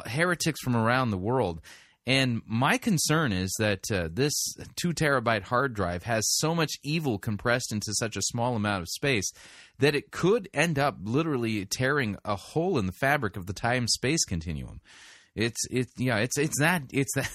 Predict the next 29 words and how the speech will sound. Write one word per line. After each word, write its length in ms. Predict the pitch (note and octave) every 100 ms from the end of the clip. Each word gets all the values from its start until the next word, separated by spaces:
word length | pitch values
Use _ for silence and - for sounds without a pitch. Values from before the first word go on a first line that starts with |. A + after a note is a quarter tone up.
| -
<laughs> 100 | -
that 220 | C#4+ C3
bad. 380 | C#3 F3+ G2 E2 - - -
You 140 | B2+
know, 40 | B2
the, 140 | A#2+
having 420 | A2 - F3+ D#3+ A#2
that 200 | D3+ E3+
much 220 | E3+ - -
compressed 560 | - C#3 - C#3 D3+ -
evil 380 | D3 D3 A2+ F#2+
into 160 | F#2 G#2+
one 380 | G2+ C3+ D#3+
tiny 400 | C#3+ - C#3+ C#3
little 260 | B2 B2+ G2+
box 560 | F#2 A#2 A2+ - - - - - - - _
is 300 | F2+ E2 A2+ -
pretty 280 | - D#3+ D#3
dangerous. 420 | A2 A#2+ F2+ D#2+
Anyway, 300 | C3+ D3+ G#2+
I 120 | G2 A2+
was 120 | A#2+
having 340 | E3 A3+ G3
problems 560 | A2+ A2+ C3 A#2+ E2 E2+
with 180 | E2 D#2+
it 100 | -
yesterday, 600 | F2+ - F#2+ E2+ E2+ -
and, 380 | A2 G#2+ G2+ G2
uh, 200 | F#2+